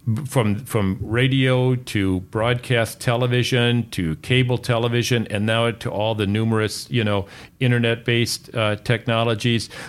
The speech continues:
the law has sort of continually adjusted. I think in the,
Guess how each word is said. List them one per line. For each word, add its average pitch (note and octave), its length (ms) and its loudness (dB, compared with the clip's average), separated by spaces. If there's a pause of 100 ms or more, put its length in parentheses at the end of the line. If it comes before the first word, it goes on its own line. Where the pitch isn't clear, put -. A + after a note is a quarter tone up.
(100)
the - 80 -4
law D3 320 0
has B2+ 640 0 (260)
sort C3+ 240 0
of A2+ 160 -2
continually B2 1000 0 (320)
adjusted. A2 760 0 (400)
I C3 80 2
think D3+ 320 0
in A#2 100 2
the, G2 160 -2